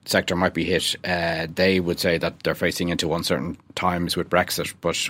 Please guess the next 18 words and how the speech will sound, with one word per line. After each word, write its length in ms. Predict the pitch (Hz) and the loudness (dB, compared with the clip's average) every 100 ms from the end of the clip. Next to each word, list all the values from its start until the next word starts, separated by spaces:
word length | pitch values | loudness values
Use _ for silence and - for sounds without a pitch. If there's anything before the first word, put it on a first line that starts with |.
| - | -2
we'll 180 | 90 | -2
see 200 | 85 95 | 0 2
what 100 | 87 87 | 2 2
the 60 | |
minister 320 | 92 92 - | 2 2 2
thinks. 380 | 87 92 87 - - - - - - | 2 2 2 -2 -8 -16 -18 -20 -4
Um, 320 | 90 92 90 | 4 6 6
carbon 320 | - 98 98 | 6 6 6
tax 240 | - 92 - | 4 2 2
is 100 | 85 | 2
one. 300 | 92 95 92 | 6 6 6
The 80 | 90 | 6
old 140 | 92 | 6
reliables, 480 | 90 92 98 90 87 | 6 8 6 4 0
of 60 | |
course, 220 | - 85 - | 0 2 2
are 80 | |
obvious. 380 | 90 87 85 - | 2 4 2 0